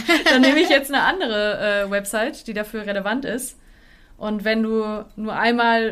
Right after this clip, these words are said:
im Jahr bei Instagram postest, wird der Instagram-Algorithmus dir auch sagen,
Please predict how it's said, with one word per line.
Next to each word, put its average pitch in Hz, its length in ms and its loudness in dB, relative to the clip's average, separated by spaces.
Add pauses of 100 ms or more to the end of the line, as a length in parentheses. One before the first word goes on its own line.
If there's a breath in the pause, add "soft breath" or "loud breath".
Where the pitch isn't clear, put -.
im 220 160 -6
Jahr 220 380 0
bei 208 240 -2
Instagram 214 520 -4
postest, 240 560 -4
wird 202 180 -8
der 202 380 -2
Instagram-Algorithmus 175 1160 -6
dir - 160 -6
auch 190 60 -6
sagen, 196 600 -4